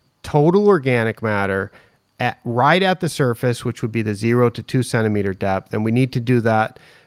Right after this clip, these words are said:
going down a little bit and just see what's happening with the organic matter in the profile, because you just weren't able to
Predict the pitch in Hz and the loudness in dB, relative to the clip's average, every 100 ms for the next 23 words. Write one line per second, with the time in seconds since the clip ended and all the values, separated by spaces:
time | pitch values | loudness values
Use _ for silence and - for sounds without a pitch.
0 | _ - 131 127 113 123 147 165 127 120 | _ 0 2 2 2 4 4 4 2 0
1 | 104 110 107 107 117 - - 190 185 156 | 0 -2 -2 -4 -6 -6 -2 0 2 2
2 | 143 147 - - 139 143 117 107 110 117 | 2 0 -4 -2 -2 -2 -2 -2 -4 -4
3 | 120 110 117 117 113 113 107 107 - - | -6 -2 0 -2 -2 -2 -2 -4 -8 -20
4 | _ - 110 104 98 - 101 160 175 151 | _ -2 0 0 -4 -10 -2 2 2 2
5 | 101 90 95 117 143 127 135 170 139 120 | -2 -2 -4 0 0 2 2 2 0 0
6 | 147 170 165 131 143 135 123 | 4 4 2 0 0 0 -2